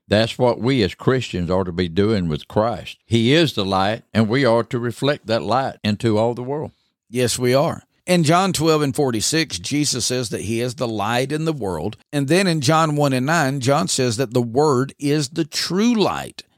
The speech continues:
Speaker 2: He also said that the Word lights or gives light to every man who comes into the world.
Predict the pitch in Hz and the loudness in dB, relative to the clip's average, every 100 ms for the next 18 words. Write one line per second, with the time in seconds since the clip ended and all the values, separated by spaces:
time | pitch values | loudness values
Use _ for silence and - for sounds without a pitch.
0 | _ _ - 156 226 254 220 196 170 165 | _ _ 0 2 2 0 0 0 0 0
1 | 147 139 151 151 120 107 95 120 156 196 | -2 0 2 2 -2 -6 -2 0 0 -2
2 | - 127 107 180 226 117 98 101 - - | -4 -4 2 2 2 0 0 -2 -2 -6
3 | - 143 143 139 139 147 139 147 - 151 | -2 0 0 0 0 2 0 -2 -4 -4
4 | 156 120 151 170 - 110 85 76 76 - | -2 -2 -2 -2 -4 -4 -6 -12 -12 -14